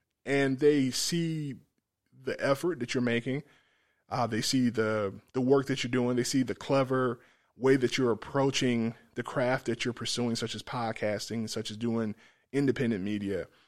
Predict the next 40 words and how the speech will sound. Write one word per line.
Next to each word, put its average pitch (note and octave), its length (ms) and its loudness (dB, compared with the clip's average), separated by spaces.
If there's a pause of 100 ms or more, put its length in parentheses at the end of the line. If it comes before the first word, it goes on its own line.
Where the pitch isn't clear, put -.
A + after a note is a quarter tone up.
(460)
then F3+ 260 2
when F#3 100 2
they F3 80 2
see B3+ 300 4
that A2 420 2
and C#3 260 0
they C#3 160 8
respond C#3 540 0
the C3 60 4
way B2 120 4
that G2+ 140 -4
Tia C3+ 280 4
did, A#2 340 2
the A2 60 0
way A2 120 -2
that D#2 80 -8
Chef A2+ 260 -2
Jay A2+ 280 0
did, A2+ 240 0
the G2+ 60 -2
way A2+ 180 2
that G#2 360 -2
Chef A#2+ 300 0
Jay's, A2 460 0 (420)
uh, G2 120 -6
staff B2+ 440 2
did, A2 380 0 (760)
it C#3+ 120 2
just E3 240 4
really D#3+ 360 8
validates B2 760 0 (340)
the C3 100 4
experience, G#2 720 -2 (180)
you A2 100 -8
know. F2 280 -8 (500)
Um, F#2+ 460 -2
to C3+ 80 -6
be D3+ 160 4
an C#3 60 6
influencer, C#3 880 2